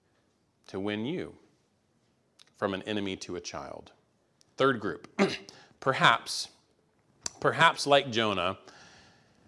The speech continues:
you're struggling with the fact that you have an enemy that causes you to struggle when you contemplate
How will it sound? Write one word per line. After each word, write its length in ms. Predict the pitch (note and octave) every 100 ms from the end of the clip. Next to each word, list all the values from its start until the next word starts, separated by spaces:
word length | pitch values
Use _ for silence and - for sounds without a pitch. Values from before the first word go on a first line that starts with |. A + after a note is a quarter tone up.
| _ _ _ _ _
you're 220 | - C#3+ G3
struggling 840 | - - D#3+ F3 D3 G#2 F2+ G#2
with 180 | G#2+ G#2+
the 60 |
fact 460 | - - A#2+ A2 -
that 120 | G#2+
you 200 | A2+ D#3+
have 360 | D#3+ D#3 D3 A#2
an 100 | A2 -
enemy 520 | A#2 G#2+ D#2+ - - - _ _ _ - _ -
that 220 | A#2 -
causes 580 | - D3 E3 E3 C#3+ B2
you 140 | D3
to 200 | D3 E3
struggle 680 | D3 - G#3+ A#3 A#2+ D#2 - - _ _ - - -
when 120 | A2+
you 140 | C#3 D#3+
contemplate 920 | - D#3 F3 D3+ B2 G#2 G2 G2+